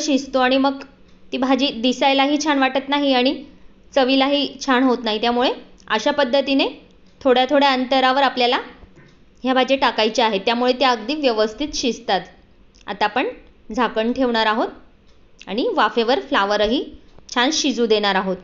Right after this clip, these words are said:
मध्ये आपल्याला उघडून बघायचं आहे.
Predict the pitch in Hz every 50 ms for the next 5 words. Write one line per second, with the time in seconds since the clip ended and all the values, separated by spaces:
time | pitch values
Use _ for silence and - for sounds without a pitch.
0 | - - - - - - - - - - - - - - - - - - - -
1 | - - _ - - - - - - - - - - - - - - - - -
2 | - - - - - - - - - - - - - - - - - - _ -
3 | - _ _ _ - - - - - - - - - _ _ _ _ - - -
4 | - _ - _ - - 214 208 202 269 269 254 269 254 254 254 311 349 285 262
5 | 226 220 233 262 269 269 254 233 226 214 220 - 233 208 202 214 254 349